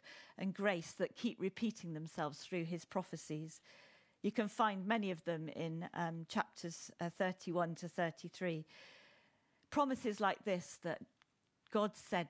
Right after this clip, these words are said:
to his people, "I have loved them with an everlasting love." Promises like, "I have continued my faithfulness to you.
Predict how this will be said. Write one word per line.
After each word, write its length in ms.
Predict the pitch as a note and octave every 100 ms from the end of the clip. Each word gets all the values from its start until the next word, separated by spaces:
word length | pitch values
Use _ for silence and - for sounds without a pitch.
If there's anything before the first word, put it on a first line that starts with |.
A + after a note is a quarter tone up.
| -
to 80 | E3+
his 280 | F#3 E3
people, 520 | - F#3 F3 - D3+ -
"I 200 | G3+ A3+
have 240 | G#3+ F#3 F#3
loved 360 | F#3 F3+ -
them 280 | D3+ C#3+ D3 _ _ _ -
with 140 | F3
an 140 | E3 -
everlasting 800 | F#3+ F3 F3 E3 E3 - E3+ D#3+
love." 340 | D3+ D3 - _ _ _ _ _ _ _ _
Promises 540 | - B3+ A3 A3 F3+ G3+
like, 240 | F3+ -
"I 100 | G3+
have 300 | G#3 G3 -
continued 720 | - G#3 - A#3 A3 G#3 G3
my 180 | F3+ E3+
faithfulness 800 | F3 - A3 - - F3+ D#3 - -
to 160 | -
you. 280 | E3+ D3+